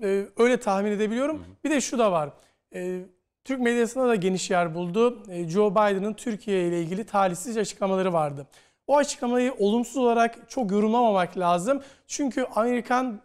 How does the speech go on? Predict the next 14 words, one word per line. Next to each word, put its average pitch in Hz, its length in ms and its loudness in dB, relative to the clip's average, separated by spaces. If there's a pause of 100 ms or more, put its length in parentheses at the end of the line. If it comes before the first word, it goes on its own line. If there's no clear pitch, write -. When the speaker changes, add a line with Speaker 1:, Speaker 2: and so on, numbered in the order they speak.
Speaker 1:
başkanları 196 1120 0
ya 180 160 0
da 180 100 0
süreçte 208 460 -2
olan 185 260 2
başkanlar 240 480 0
oy 240 220 0
kullanmak 220 520 0
için 254 320 -2 (280)
her 302 200 2
şeyi 247 220 -2
kullanırlar, 208 640 0
kullanırlar. 196 760 -4
Biliyorsunuz 226 460 -2